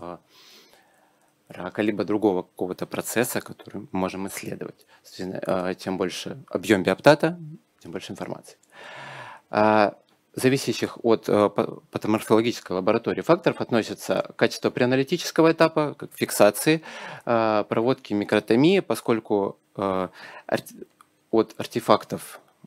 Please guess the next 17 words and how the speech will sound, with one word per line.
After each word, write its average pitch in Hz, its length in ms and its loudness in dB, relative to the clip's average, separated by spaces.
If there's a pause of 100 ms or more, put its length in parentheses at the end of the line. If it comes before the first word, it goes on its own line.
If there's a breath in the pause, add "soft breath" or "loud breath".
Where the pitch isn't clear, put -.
очень - 220 -8
сложно, 123 540 0 (480)
м, 135 480 -6 (1080 loud breath)
их 127 200 -2
избежать, 113 640 2
и, 117 420 0
э, - 40 -18
в 101 640 0
случаях - 560 -2
некачественной 107 480 -4
фиксации - 400 -4
либо 101 200 -2
проводки 131 540 0 (360 loud breath)
из-за 110 140 2
артифициальных 117 580 0
изменений, 131 560 0
э, 101 380 -2